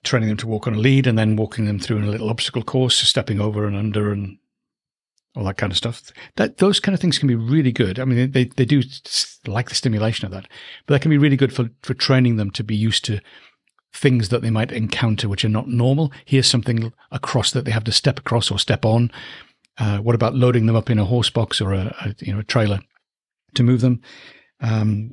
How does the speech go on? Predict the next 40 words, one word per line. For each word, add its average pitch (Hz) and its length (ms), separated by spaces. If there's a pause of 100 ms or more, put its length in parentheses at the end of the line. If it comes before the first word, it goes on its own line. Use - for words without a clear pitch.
that 110 140
kind 120 160
of 110 60
thing. 135 120
That 120 100
can 165 100
be 151 80
really 135 200
useful 120 380
for - 160
them 104 140
to - 100
get 110 160
used 110 380
to 101 260 (260)
unusual 107 400
things. 101 300
And, 123 160
and 139 160
you 170 60
can 160 120
make 147 180
a, 123 180 (480)
something 120 280
of 113 60
a 113 60
game 110 260
of 98 100
it 101 100
or 104 140
a, 104 160 (180)
a, 101 260 (380)
a - 60
positive 135 360
experience. 104 580
It's - 180
not 110 140
just - 220
a 95 40
trauma 101 400